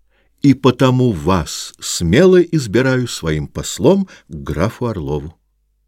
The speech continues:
Не требую тотчас ответа. Подумайте, взвесьте мои слова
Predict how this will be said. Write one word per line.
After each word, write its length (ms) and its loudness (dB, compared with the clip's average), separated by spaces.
Не 140 4
требую 460 2
тотчас 580 -2
ответа. 480 -6
Подумайте, 800 0
взвесьте 640 0
мои 240 2
слова 500 -2